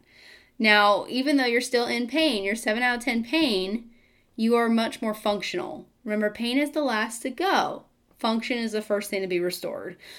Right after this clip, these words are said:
So it is important to remind people of where they were when they first started because,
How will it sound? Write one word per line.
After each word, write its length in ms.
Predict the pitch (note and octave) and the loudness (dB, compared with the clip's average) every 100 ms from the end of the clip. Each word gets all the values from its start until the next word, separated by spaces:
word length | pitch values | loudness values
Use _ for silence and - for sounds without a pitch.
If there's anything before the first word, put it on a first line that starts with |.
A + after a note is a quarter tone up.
| - | -14
So 580 | - A3+ A3 G#3+ G#3+ - | 0 4 4 4 2 0
it 140 | A#3 | 4
is 180 | A#3+ B3+ | 4 4
important 560 | B3+ B3 A3+ G#3+ A3+ - | 0 0 -2 -2 -6 -4
to 480 | A3 G3+ G3 G3 G3 | 0 0 0 -2 0
remind 600 | G#3+ G#3 G3+ G#3 C4 C4 | -2 0 0 2 0 0
people 300 | D4 D#4 D#4 | -2 0 -2
of 60 | |
where 140 | C#4 C4+ | 2 4
they 80 | B3+ | 4
were 200 | B3 A#3+ | 2 -2
when 120 | A#3 | -2
they 100 | A3+ | -6
first 300 | - G#3+ G#3+ | -2 -4 -2
started 460 | - F#3 G3+ C4+ | -2 0 0 -2
because, 760 | - A#3 B3+ A#3 A3 A3 - | -4 -6 -2 2 2 0 -6